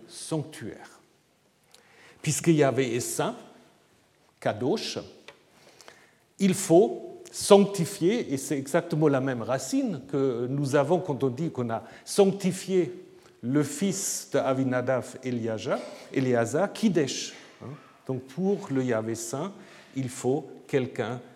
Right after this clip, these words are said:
qui soit sanctifié, à savoir Éléazar, le fils de Avinadav. Alors est-ce seulement par hasard, ou non, que ce nom, Éléazar,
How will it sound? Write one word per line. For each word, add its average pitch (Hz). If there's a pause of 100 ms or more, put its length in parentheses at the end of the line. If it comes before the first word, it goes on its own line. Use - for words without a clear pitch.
qui 139
soit 107 (260)
sanctifié, 123
à 131
savoir 147
Éléazar, 123 (420)
le 117
fils -
de 127
Avinadav. 113 (1120)
Alors 143
est-ce 175
seulement 196
par 156
hasard, 147 (1400)
ou 151
non, 147 (800)
que 202
ce 175
nom, 160 (960)
Éléazar, 139